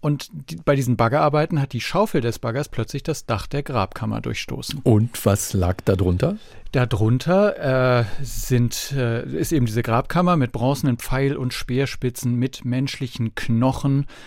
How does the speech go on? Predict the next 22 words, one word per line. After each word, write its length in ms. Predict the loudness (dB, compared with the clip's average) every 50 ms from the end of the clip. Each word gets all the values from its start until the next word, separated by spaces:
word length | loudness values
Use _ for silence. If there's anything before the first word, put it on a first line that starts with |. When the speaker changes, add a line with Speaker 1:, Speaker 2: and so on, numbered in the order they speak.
| -20 -20 -20 -4
Speaker 1:
mit, 320 | 0 2 2 2 0 -6 -6
äh, 180 | -4 -4 -4
Dutzenden 560 | 2 2 2 2 2 0 0 2 2 2 2 0
Tongefäßen. 1200 | 2 2 4 4 4 4 4 2 0 -4 -6 -4 -2 0 0 0 0 0 -2 0 0 0 0 0
Das 280 | -2 -2 -4 -2 -4
waren 240 | -2 -2 0 0 -2
wohl 160 | -2 -4 -4
Grabbeigaben 800 | -4 -4 -2 -2 -2 -2 _ -4 -4 -2 -2 -2 -2 -2 -2 -4
für 180 | -6 -4 -4 -4
das 220 | -2 -4 -4 -4
Leben 260 | -4 -4 -2 -2 -2
im 160 | -2 -2 -2 -2
Jenseits. 460 | 0 2 2 2 4 2 0 2 0
Und 100 | -2 0
all 140 | 0 0 2
das 180 | 2 0 0
ist 180 | -2 -6 -6 -4
zu 120 | -4 0
sehen 220 | 2 4 4 4 4
in 120 | 2 0
einem 320 | -2 0 0 0 0 0
Video, 460 | 0 -2 0 2 2 4 6 4 4